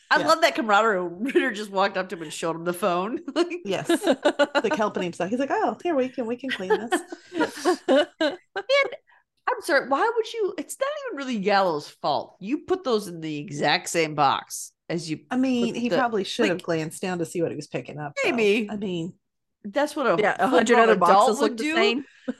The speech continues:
Speaker 1: But they're, I mean, <laughs>
Speaker 2: I mean, I think
Speaker 1: It's
Speaker 2: I would,
Speaker 1: Gallo.
Speaker 2: especially if there was more than one box sitting there. I'm c-, probably gonna open the box to see which one I'm supposed to be grabbing.
Speaker 3: Yeah,
Speaker 1: But
Speaker 3: that's
Speaker 1: it's
Speaker 3: what we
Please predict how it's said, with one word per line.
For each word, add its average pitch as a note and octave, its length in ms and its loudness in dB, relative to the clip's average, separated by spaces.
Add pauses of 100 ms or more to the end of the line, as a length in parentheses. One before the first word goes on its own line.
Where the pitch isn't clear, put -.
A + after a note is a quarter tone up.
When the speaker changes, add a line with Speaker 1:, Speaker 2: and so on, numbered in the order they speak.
Speaker 1:
But A#3+ 200 -4
they're, A3 420 0 (200)
I - 140 -2
mean, A#4 600 -6
<laughs> - 1200 -16
Speaker 2:
I C#4 100 0
mean, C#4+ 180 0
I E4 100 4
think F4+ 160 -2
Speaker 1:
It's - 80 -2
Speaker 2:
I G#4 120 4
would, G4+ 160 6
Speaker 1:
Gallo. A4 260 8
Speaker 2:
especially F#4+ 340 2
if B3+ 100 0
there C4 100 2
was A3 180 2
more A#3 200 4
than A3 180 -2
one G3+ 220 -2
box E3 340 -4
sitting D#3+ 220 -4
there. D3+ 260 -8
I'm G#3 180 -4
c-, - 100 -14
probably A#3 300 0
gonna A3 200 -2
open G3 220 -6
the G3 60 -8
box E3 400 -4
to D#3+ 100 -8
see F3+ 240 -6
which D#3 220 -6
one D#3 120 -6
I'm D3+ 80 -10
supposed D3 200 -8
to D#3 60 -6
be D3 60 -8
grabbing. - 440 -12 (240)
Speaker 3:
Yeah, A3+ 60 -16
Speaker 1:
But G#3+ 180 6
Speaker 3:
that's A3+ 60 0
Speaker 1:
it's A3 180 0
Speaker 3:
what G#3+ 100 6
we - 20 6